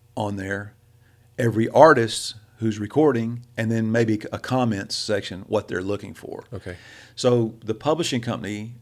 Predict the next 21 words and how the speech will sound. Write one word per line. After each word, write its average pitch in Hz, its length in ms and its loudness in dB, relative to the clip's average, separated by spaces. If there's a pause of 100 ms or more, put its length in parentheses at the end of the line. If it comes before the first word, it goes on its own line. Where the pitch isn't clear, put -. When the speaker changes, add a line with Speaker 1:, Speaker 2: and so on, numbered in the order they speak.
(100)
Speaker 1:
and 107 180 -2
the 101 160 -6 (180)
song 151 320 0
pluggers 98 540 -6 (320)
are 104 140 0
constantly 131 640 0
looking 120 260 -2
at 107 120 -4
the 107 60 -14
tip - 280 -2
sheet 101 360 -6 (480)
and 110 160 -4
going, 107 340 -2
"Well, 104 100 -2
here 147 260 0
this 151 260 0
artist 110 400 2
says 110 200 0
they're 117 140 0
looking 113 280 -4
for 101 420 -2